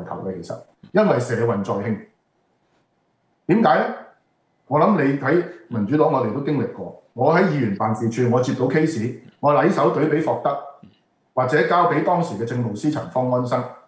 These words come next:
陳方安生就責成下邊嘅呢個社會福利處，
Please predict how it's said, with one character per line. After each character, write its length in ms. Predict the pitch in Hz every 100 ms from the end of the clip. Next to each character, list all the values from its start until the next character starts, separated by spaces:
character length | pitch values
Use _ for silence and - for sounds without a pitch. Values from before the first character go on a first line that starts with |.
| -
陳 160 | 117
方 160 | 165 185
安 100 | 190
生 160 | 196
就 100 | 160
責 220 | 117 120 117
成 160 | 98
下 220 | 98 104 107
邊 40 | 107 104
嘅 240 | 104 113 135
呢 100 | 151
個 220 | 113 107 - - _
社 160 | - 120
會 100 | 131
福 220 | 127 -
利 80 | 101
處， 160 | -